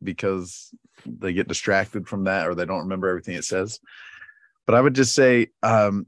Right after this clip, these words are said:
as you're setting your goal, like, what type of scripture study is President Nelson talking about here?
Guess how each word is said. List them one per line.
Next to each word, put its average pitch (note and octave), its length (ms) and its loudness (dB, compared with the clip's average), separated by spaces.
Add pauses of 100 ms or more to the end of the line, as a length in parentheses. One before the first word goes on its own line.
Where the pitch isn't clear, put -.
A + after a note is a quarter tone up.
(100)
as A2+ 160 0
you're B2 80 2
setting D#3+ 400 2
your B2 120 2
goal, A#2+ 280 0
like, G2+ 180 -2 (180)
what B2 340 -4
type - 340 -4
of A#2 120 -6
scripture C3 440 -6
study F#2+ 500 -4
is F#2+ 360 -4 (320)
President A2+ 480 0
Nelson G#2 380 -6
talking - 420 -4
about D2 320 -10
here? - 340 -10